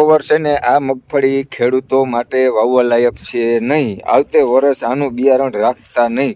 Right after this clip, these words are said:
કોઈ, મહેરબાની કરીને. અને કોઈને કદાચ હારી થઈ હોય તો એવું નહીં માની લેવાનું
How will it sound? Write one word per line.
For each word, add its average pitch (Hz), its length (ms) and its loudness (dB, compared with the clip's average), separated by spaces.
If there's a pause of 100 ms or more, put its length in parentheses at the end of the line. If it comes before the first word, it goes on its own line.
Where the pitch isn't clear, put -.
(100)
કોઈ, 135 280 0
મહેરબાની 113 540 -4
કરીને. 120 400 -4 (680)
અને 135 180 -2
કોઈને 151 580 0
કદાચ 135 300 0 (260)
હારી 131 360 2
થઈ 165 220 2
હોય 127 360 0 (340)
તો 123 120 -2
એવું 135 360 0
નહીં 151 140 -2
માની 147 220 -2
લેવાનું 135 520 0